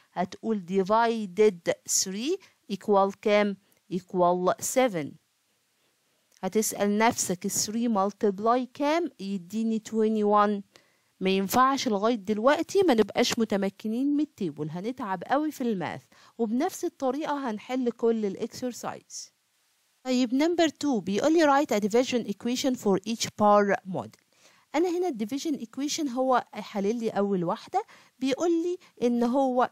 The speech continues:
الديفيدند عندي six، فعلًا ما أنا التوتال six. لازم يا ولاد نبقى عارفين إن الديفيدند ده هو the total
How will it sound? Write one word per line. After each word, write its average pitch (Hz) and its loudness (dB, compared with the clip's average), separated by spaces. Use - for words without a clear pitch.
الديفيدند 220 0
عندي 185 -4
six، 254 -8
فعلًا 254 -4
ما 170 -6
أنا 202 0
التوتال 277 -6
six. - -6
لازم 269 0
يا 226 4
ولاد 226 2
نبقى 214 0
عارفين 233 -2
إن 214 0
الديفيدند 247 -2
ده 294 -2
هو 240 0
the 214 0
total 277 -2